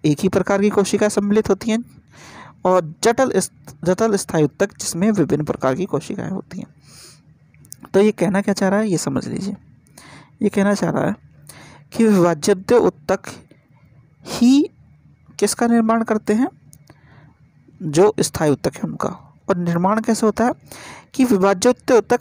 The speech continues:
विभाजित होते रहते हैं, लेकिन एक समय ऐसा आता है जब वह विभाजन की प्रक्रिया या विभेदीकरण की प्रक्रिया ख़त्म हो जाती है,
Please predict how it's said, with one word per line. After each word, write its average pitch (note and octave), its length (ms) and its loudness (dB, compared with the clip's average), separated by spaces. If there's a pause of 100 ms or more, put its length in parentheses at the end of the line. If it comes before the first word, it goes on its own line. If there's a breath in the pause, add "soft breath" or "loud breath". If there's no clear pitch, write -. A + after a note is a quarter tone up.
(140)
विभाजित E3+ 480 0
होते - 180 -2
रहते - 240 -6
हैं, E2+ 160 -6 (500 loud breath)
लेकिन G#3+ 280 0
एक A3 180 2
समय C4 220 4
ऐसा G#3+ 260 0
आता F#3 160 -2
है A3 100 2
जब G#3 220 0
वह A3 100 4
विभाजन E3 420 -2
की G#3 100 -4
प्रक्रिया D3 500 -2 (360 loud breath)
या F3+ 120 4
विभेदीकरण E3+ 680 4
की A3 80 0
प्रक्रिया C#3 500 -4 (1200 loud breath)
ख़त्म F#3+ 240 -2
हो D3+ 120 0
जाती - 320 -6
है, - 220 -10